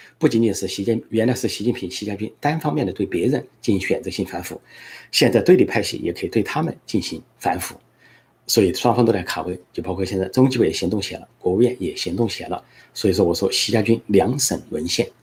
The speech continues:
浙江和河南两个重镇沦陷，而浙江是习近平的权力大本营，河南省呢是中部第一大省，人口九千多万，说本来要他的人当政治局委员，现在，现在看来是泡汤了。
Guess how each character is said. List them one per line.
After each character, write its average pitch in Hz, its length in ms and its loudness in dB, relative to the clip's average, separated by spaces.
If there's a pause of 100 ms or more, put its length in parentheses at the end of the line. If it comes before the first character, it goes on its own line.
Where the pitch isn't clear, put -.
(120)
浙 117 160 6
江 98 260 -2
和 - 160 -6
河 95 220 0
南 98 160 -4 (160)
两 80 160 -2
个 90 80 -8
重 117 180 2
镇 98 240 -6
沦 76 180 -8
陷， - 200 -4 (680)
而 107 120 4
浙 123 120 6
江 117 140 4
是 110 180 0 (140)
习 - 180 -2
近 110 60 4
平 101 140 0
的 95 140 0 (260)
权 107 220 0
力 113 60 4
大 117 120 4
本 78 160 -2
营， 90 180 -4 (340)
河 107 200 0
南 120 100 6
省 107 140 0
呢 90 80 -4
是 95 140 -4
中 147 240 2
部 143 160 -6
第 113 160 2
一 117 80 2
大 101 160 -2
省， - 160 -10 (180)
人 95 160 -2
口 - 240 -8
九 78 200 -2
千 101 200 -4
多 107 140 2
万， 110 160 0 (400)
说 - 160 2
本 92 120 2
来 90 120 2
要 101 160 4
他 - 200 -2
的 104 60 2
人 87 220 -4 (100)
当 104 180 2
政 120 160 2
治 98 100 -4
局 98 80 0
委 78 160 -2
员， 80 200 -8 (220)
现 104 200 0
在， 90 200 -4 (240)
现 - 160 -4
在 92 80 0
看 98 140 -6
来 87 60 -4
是 - 220 -6
泡 - 160 -4
汤 87 220 -4
了。 87 160 -6